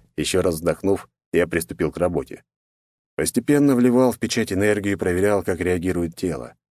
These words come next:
А если замечал проблемы, то устранял их. Ментал — дело тонкое — и при установке такой печати можно поехать кукухой. Однако во время такой работы меня ждала неожиданность.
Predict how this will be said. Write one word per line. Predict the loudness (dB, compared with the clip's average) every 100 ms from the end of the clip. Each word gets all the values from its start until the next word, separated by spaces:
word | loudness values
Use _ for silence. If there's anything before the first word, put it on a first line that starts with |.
| _ _ -2
А | 0
если | 0 0
замечал | 0 0 0 0
проблемы, | -2 0 2 2 2
то | -2
устранял | -2 0 2 2 0
их. | -6 -14 _ _ _ _ -4
Ментал — | -2 0 2 2 2
дело | 0 2 2
тонкое — | 0 -2 0 -2 -4 -6 _ _ _ _
и | -6
при | 2 0
установке | 2 0 0 -2
такой | -6 -4 -6
печати | -4 0 0 0
можно | 0 0 -2
поехать | -4 -4 -4 -8 -6
кукухой. | -6 0 -2 -2 -12 -12 _ _ _ _ _ -4
Однако | 2 2 4 2
во | 2
время | 4 2
такой | 2 0
работы | 2 2 2 2 2
меня | 2 0
ждала | 0 0
неожиданность. | 0 -2 -2 -4 -6 -14